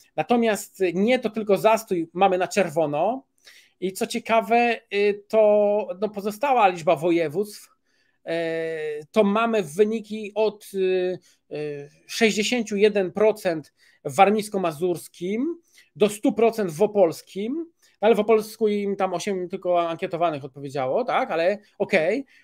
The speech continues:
że nie to tylko zastój i że nie, nic się nie zmieniło, no to mamy tutaj tam pozostałe. Gdyby ci, którzy nic się nie zmieniło,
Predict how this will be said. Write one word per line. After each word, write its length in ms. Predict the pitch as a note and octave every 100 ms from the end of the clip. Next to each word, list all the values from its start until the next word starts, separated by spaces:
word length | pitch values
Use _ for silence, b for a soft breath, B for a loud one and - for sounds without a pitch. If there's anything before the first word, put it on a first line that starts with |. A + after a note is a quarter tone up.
| -
że 460 | D3 G3 F#3+ A#3 A#3+ _ _ F3
nie 220 | G#3+ B3
to 100 | A#3
tylko 240 | A3+ G3+
zastój 580 | F3+ D#3+ - G3+ C#4 B3 _ _ _ _ _ _ _ - _ -
i 80 | G3
że 120 | A#3+
nie, 140 | A#3+ A#3+
nic 260 | B3 -
się 120 | A#3+
nie 140 | G#3+ G3+
zmieniło, 400 | F#3 G#3 B3 G3
no 100 | G3+
to 100 | F3+
mamy 240 | F3+ F3+
tutaj 240 | - F3 D#3+
tam 160 | E3
pozostałe. 560 | E3+ D3 C#3+ A#3 A3+ F3+
Gdyby 280 | D#3 D#3+ E3+
ci, 220 | A3+ -
którzy 220 | E3 D#3
nic 180 | F#3 F#3
się 100 | E3
nie 120 | D#3+
zmieniło, 440 | D3 F3+ E3+ C#3